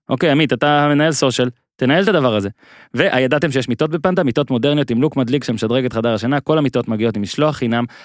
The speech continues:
הרכבה פשוטה ושלושים לילות ניסיון. אה, כבר הבנתם, מי שיקנה מיטה ומזרן ביחד יקבל הנחה של, אה, כ-,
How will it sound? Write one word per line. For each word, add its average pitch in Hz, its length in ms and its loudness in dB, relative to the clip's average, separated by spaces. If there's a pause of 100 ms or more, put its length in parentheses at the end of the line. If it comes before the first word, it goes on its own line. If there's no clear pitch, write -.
(100)
הרכבה 101 380 -4
פשוטה 113 320 -6
ושלושים 104 400 -6
לילות 101 220 -4
ניסיון. 127 440 -2 (420)
אה, 101 200 -2
כבר 104 200 -4
הבנתם, 131 360 0
מי 117 80 0
שיקנה 117 300 -4
מיטה 110 300 -2
ומזרן 110 420 0
ביחד 117 280 -2
יקבל 104 260 -4
הנחה 107 360 -2 (320)
של, 104 260 -4 (100)
אה, 98 140 -4 (140)
כ-, - 80 -6